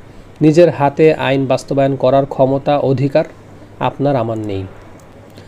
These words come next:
যারা রাঘব বোয়াল রয়েছে, যাদের কলকাঠি নাড়াতে, যাদের ইশারা ইঙ্গিতে নিম্ন পদস্থ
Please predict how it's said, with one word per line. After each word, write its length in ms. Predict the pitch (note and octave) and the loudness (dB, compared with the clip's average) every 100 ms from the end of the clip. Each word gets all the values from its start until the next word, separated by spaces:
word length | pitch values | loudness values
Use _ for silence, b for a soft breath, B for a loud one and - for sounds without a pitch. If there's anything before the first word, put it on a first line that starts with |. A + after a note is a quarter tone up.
| B B | B B
যারা 200 | D#3 E3 | 6 6
রাঘব 320 | D#3 D3+ E3 | 6 4 2
বোয়াল 320 | D3+ E3 E3+ | 4 6 8
রয়েছে, 280 | E3 E3 F3+ | 8 6 6
যাদের 260 | D#3+ D3 D#3 - - - - | 4 4 2 -2 -16 -8 2
কলকাঠি 540 | D#3+ E3 D#3+ D3+ E3+ | 4 4 2 0 2
নাড়াতে, 460 | D#3 D#3 D#3 E3+ D3+ | 4 4 4 4 4
যাদের 240 | C#3+ D3+ D#3 | 4 2 0
ইশারা 320 | C#3 D#3+ D#3 | 0 4 4
ইঙ্গিতে 540 | D3 D#3+ C#3 C#3 C#3+ D#3+ B B B B | 4 2 4 4 0 -2 B B B B
নিম্ন 360 | C3+ E3 F3 D#3+ | 4 6 4 4
পদস্থ 420 | D#3 E3+ - - | 2 0 -2 0